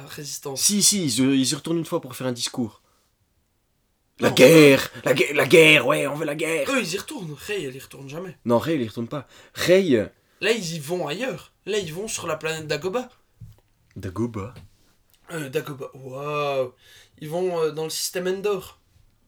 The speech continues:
Speaker 1: Parce que du coup, ils ont les coordonnées de C trois P O, ils savent qu'il faut aller dans le système Endor.
Speaker 2: Hmm, oui, oui, juste. Et ils vont sur les, sur les ruines de, de, de l'étoile de la
Speaker 1: L'étoile
Speaker 2: mort.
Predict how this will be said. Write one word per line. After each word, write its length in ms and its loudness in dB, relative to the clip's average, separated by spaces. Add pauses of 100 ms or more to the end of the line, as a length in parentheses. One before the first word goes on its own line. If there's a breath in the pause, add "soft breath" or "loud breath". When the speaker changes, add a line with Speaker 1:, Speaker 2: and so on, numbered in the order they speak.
(1040)
Speaker 1:
Parce 120 -12
que 40 -14
du 60 -14
coup, 160 -8
ils 160 -6
ont 100 -2
les 100 -4
coordonnées 520 -4
de 200 -6
C 200 -8
trois 240 -6
P 120 -8
O, 160 -4
ils 80 -8
savent 280 -6
qu'il 120 -14
faut 140 -8
aller 140 -4
dans 140 -6
le 60 -10
système 360 -6
Endor. 260 2
Speaker 2:
Hmm, 420 6 (100)
oui, 300 4
oui, 220 0
juste. 360 -2 (280)
Et 80 2
ils 120 2
vont 300 2
sur 200 -4
les, 500 2
sur 160 -4
les 100 2
ruines 300 0
de, 240 2
de, 320 -2
de 340 -2
l'étoile 280 -2
de 60 2
la 80 0
Speaker 1:
L'étoile 320 0
Speaker 2:
mort. 260 -8